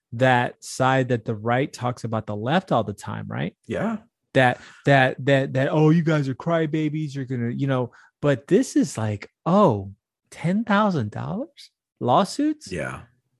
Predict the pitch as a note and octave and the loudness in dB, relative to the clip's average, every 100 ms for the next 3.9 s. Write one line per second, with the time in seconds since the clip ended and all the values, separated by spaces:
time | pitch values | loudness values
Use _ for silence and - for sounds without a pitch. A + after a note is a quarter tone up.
0 | - F3 F3+ F#3+ F#3 F3 _ _ _ _ | -2 2 4 4 2 -2 _ _ _ _
1 | - F#3+ - G3 F3+ G#3 G#3+ G#3 G#3+ - | -4 -2 2 2 2 0 0 0 -4 -2
2 | G3 F3+ - E3+ E3+ E3+ - D#3 D3 E3 | -4 -4 -4 0 0 -2 -6 0 2 2
3 | F3 E3+ F3 E3 - D#3 E3 E3 B2+ | 2 2 0 -2 -2 0 0 -2 -6